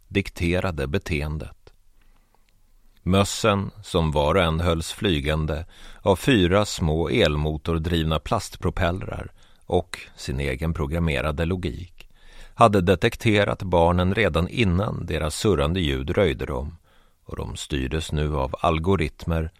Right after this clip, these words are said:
att flyga rakt mot dem. På millisekunder hade de utbytt information med varandra och avgjort vilken mus som skulle krascha in i vilket barns huvud.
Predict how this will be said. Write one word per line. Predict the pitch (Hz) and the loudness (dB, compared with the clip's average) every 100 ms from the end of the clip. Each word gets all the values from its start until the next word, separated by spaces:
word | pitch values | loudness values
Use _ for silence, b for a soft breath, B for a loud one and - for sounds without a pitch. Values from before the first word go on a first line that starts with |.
| _ | _
att | - 90 | -4 -4
flyga | - 95 69 67 | 0 -2 0 -2
rakt | 78 90 - - | 0 0 -2 -6
mot | 60 - | -8 -8
dem. | - 65 76 - _ _ - _ _ _ _ _ _ _ - | -12 -10 -12 -16 _ _ -20 _ _ _ _ _ _ _ -8
På | 64 | -6
millisekunder | 67 73 64 - - - 69 67 69 78 | -2 -2 -4 -6 -8 -4 -4 -4 -6 -6
hade | 73 71 | -4 -2
de | 76 76 | 0 0
utbytt | 87 78 - 76 73 | 0 -2 -4 -4 -4
information | 73 80 78 73 82 - 73 78 | -2 -2 -2 -2 -2 -2 -2 0
med | 80 80 | 0 0
varandra | 90 71 - - 73 - B B B B B B | 0 -2 -6 -10 -12 -14 B B B B B B
och | B 104 117 | B 6 8
avgjort | 135 101 92 104 - | 10 8 6 0 -2
vilken | 104 101 117 120 - 101 87 73 | 0 2 2 0 -2 0 2 0
mus | 73 58 55 - - - | 0 -4 -8 -12 -12 -6
som | - 82 | -2 -2
skulle | - 76 | 0 -2
krascha | 73 90 85 - 92 | 0 0 0 0 -2
in | 71 64 82 - | -2 -6 -8 -10
i | - | -4
vilket | 90 82 73 101 85 | 0 2 2 -2 0
barns | 82 78 76 73 - | 4 4 4 0 -2
huvud. | 92 69 - 80 - | -2 -4 -8 -10 -12